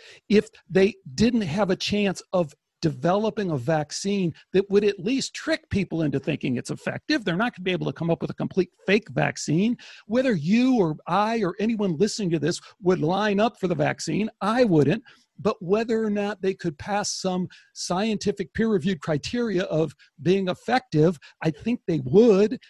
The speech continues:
And I think from economic reasons, if you look at these companies, these are companies with billions and billions of dollars in sales and hundreds of billions of dollars of market cap, except Moderna, which is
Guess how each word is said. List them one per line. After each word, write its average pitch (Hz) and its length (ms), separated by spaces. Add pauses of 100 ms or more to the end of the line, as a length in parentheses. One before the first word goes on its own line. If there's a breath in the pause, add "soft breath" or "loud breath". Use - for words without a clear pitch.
(140 soft breath)
And 185 120
I 185 80
think 226 200
from 190 260
economic 214 680
reasons, 156 360
if 160 120
you 170 100
look 208 300
at 220 80
these 196 180
companies, 196 600 (1120 soft breath)
these 226 200
are 202 40
companies 185 460
with 117 260
billions 214 460
and 143 120
billions 190 340
of 139 80
dollars 139 360
in 117 80
sales 175 440
and 139 180
hundreds 214 400
of 156 60
billions 143 340
of 120 60
dollars 131 340
of 127 60
market 202 400
cap, 151 260 (380 loud breath)
except 262 800 (280 soft breath)
Moderna, 262 880 (360)
which 220 160
is 226 180